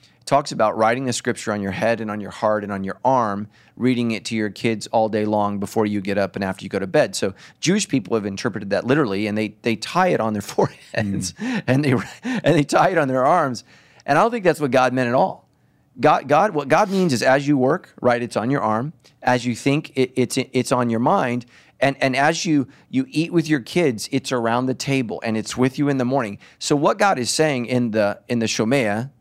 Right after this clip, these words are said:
Speaker 1: uh, I, we say Shema in English, it's Shomea, is God's word needs to be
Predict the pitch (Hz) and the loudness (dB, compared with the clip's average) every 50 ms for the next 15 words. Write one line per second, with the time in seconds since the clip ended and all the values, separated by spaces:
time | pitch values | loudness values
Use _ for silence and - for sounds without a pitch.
0 | _ - 107 101 98 98 - 107 120 117 - - 127 120 - - 113 - - 113 | _ -2 0 0 0 0 0 0 0 0 0 -2 -2 -2 0 0 -2 -2 0 0
1 | 117 117 110 104 107 104 98 92 - 98 98 - - 107 110 131 147 135 110 104 | 0 0 0 -2 -4 -4 -4 -4 -6 -6 -6 -4 -4 -2 0 0 0 0 0 -2
2 | 101 - _ _ _ _ _ - 147 143 135 117 - - _ _ _ _ _ _ | -4 -10 _ _ _ _ _ 0 0 2 0 0 -4 -8 _ _ _ _ _ _
3 | _ _ _ _ _ _ _ _ _ _ _ _ _ - 117 139 143 170 202 175 | _ _ _ _ _ _ _ _ _ _ _ _ _ -4 0 2 4 4 2 0
4 | 135 131 117 123 139 147 135 120 117 110 110 98 - - - 110 98 92 113 107 | -2 -2 0 2 2 0 0 0 -2 -2 -2 -2 -4 -6 -6 -6 -6 -4 -4 -2
5 | 107 104 101 98 | -2 -4 -6 -8